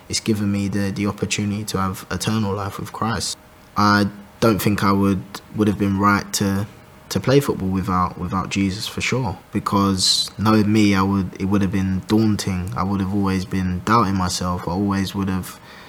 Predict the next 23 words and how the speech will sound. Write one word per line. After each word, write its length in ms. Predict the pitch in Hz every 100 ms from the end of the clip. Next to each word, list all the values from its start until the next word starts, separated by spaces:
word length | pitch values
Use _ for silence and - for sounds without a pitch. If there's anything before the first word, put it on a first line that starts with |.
| - - -
felt 360 | - 107 101 -
that 140 | 95
I 100 | 92
needed 420 | 98 101 98 95 -
to 360 | 95 95 87 -
impress 420 | 98 - 104 -
everyone, 380 | 107 101 92 95
not 160 | 92
just 200 | 90 85
the 60 | 92
manager, 400 | 104 107 95 87
but 220 | 87 -
my 140 | 87 87
teammates. 680 | - 110 95 85 - - - - - - -
To 100 | 113
be 80 | 117
honest 220 | 120 110
with 120 | 104
you, 100 | 104
I 80 | 104
don't 200 | 107 107
really 640 | - 107 104 101 101 98 101 - - - - - - -
see 800 | - - 120 113 104 98 95